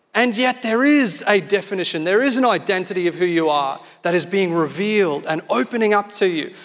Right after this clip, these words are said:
Not just opening up outside as if it's something that you're learning, but opening up in you the very reality of Christ, the Son of God in you. Therein lies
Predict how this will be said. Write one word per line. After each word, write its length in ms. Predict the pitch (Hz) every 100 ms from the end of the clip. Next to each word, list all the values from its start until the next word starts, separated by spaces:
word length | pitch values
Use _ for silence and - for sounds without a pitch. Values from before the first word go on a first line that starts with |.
| -
Not 200 | 226 277
just 200 | 311 247 -
opening 380 | 240 247 220
up 140 | 208 196 -
outside 640 | 202 208 - 196 214 226
as 140 | 185 190
if 120 | 190
it's 140 | 185
something 320 | - 196 214
that 140 | 185 175
you're 100 | 170
learning, 640 | 147 156 180 202 220 254 - -
but 160 | - 196
opening 380 | - 262 269 269
up 240 | 233 - -
in 220 | 294 320
you 220 | 285 220
the 100 | 175
very 380 | 170 208 254 262
reality 560 | 233 214 226 277 269 233
of 160 | 190
Christ, 800 | - - 247 285 247 139 - - _ _ _ _ _ -
the 100 | 208
Son 480 | - - 262 277 302
of 180 | 208
God 440 | 151 202 196 180 180
in 220 | 214 214
you. 420 | 185 202 185 - - _ _ _ _ _ 151
Therein 560 | 202 226 220 202 170
lies 720 | 165 165 165 160 156 156 -